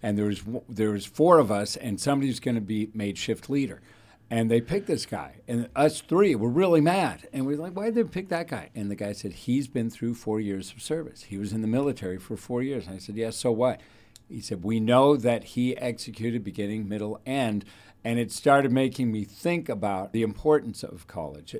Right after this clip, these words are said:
You showed that you could go through the four years, get a degree, and come out. You showed that discipline. And like you say, with the tool shed,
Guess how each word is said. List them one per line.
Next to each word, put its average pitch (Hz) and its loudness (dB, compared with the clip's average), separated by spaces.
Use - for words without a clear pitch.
You 127 0
showed 127 6
that 104 -4
you 107 -4
could 101 -12
go 113 2
through 123 -6
the 117 -4
four 120 -4
years, 110 -4
get 120 2
a 120 -4
degree, 101 -6
and 87 -12
come 87 -10
out. 82 -12
You 92 -12
showed 107 -4
that 95 -4
discipline. - -10
And 117 0
like 120 2
you 117 -6
say, 127 2
with 107 -2
the 98 -4
tool 123 -4
shed, 123 0